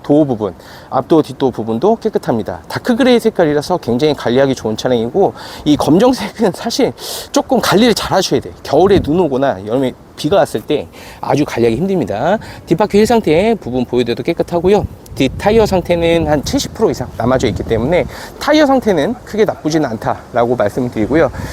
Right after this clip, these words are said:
이쪽에 보시면은 살짝, 예, 여기 보시면 여기 붙이레 흔적이 하나가 있습니다. 살짝 스크래치 붙이레 흔적이 있는데 이런 부분들 꼭 항상 사실적으로 제가 말씀을 올리도록 합니다.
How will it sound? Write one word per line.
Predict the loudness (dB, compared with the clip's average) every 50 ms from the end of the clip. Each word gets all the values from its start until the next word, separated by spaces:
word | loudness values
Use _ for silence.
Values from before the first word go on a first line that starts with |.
| -8 -4 -2
이쪽에 | 0 2 4 4 4 4
보시면은 | 2 0 -2 0 0 0 2 2 0
살짝, | -2 -2 -6 -6 -6 -2 -2 -2 -2 -4 -8 -16 -10 -4 0
예, | 0 0 0 -2 -10 -20 -18 -18 -18 -18 -12 -4 0
여기 | 2 2 2
보시면 | 2 0 -2 0 2 2 2 4 4 2 2
여기 | 2 2 2 2 4 4 4 2 2 -2
붙이레 | -6 -8 -2 2 4 4 4
흔적이 | 4 4 2 0 0
하나가 | 0 0 0 0 -2
있습니다. | -4 -4 -8 -6 -6 -4 -2 -2 -2 -4 -4
살짝 | -6 -12 -16 -14
스크래치 | -12 -6 -2 -2 -2 0 2 2 2 0 -2
붙이레 | -6 -6 -2 0 2 4 4
흔적이 | 4 2 2 0
있는데 | 0 0 0 2 2 2 2 2 -2 -8 -10 -6 -2
이런 | 2 2 2 2
부분들 | 2 -2 -2 0 0 2 2 2 2 2 2
꼭 | 2 2 2
항상 | 0 -2 -2 -2 -2
사실적으로 | 0 0 0 2 2 4 4 4 4 2 0
제가 | 0 0 -2 -2 -2
말씀을 | -4 -8 -6 -6 -6 -6 -4 -2
올리도록 | -4 -4 -2 -4 -6 -2 -2
합니다. | 0 0 0 -2